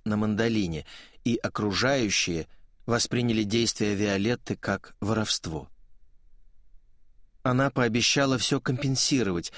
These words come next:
как только хозяйка вернется. Женя не вернулась. Тиф убил ее. Врастание в оркестр оказалось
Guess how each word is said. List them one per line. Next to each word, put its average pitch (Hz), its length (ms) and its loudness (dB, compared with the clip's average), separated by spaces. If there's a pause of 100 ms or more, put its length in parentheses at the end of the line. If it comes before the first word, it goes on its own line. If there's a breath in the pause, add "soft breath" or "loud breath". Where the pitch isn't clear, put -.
(220 loud breath)
как - 180 -2
только 139 400 0
хозяйка 110 520 0
вернется. 101 640 -2 (1600)
Женя 113 580 -4
не 117 160 -2
вернулась. 98 640 -4 (760)
Тиф - 420 -2 (200)
убил 80 360 -4
ее. 69 280 -10 (1200)
Врастание 107 640 0
в 95 40 0
оркестр 98 580 -2
оказалось 87 640 -4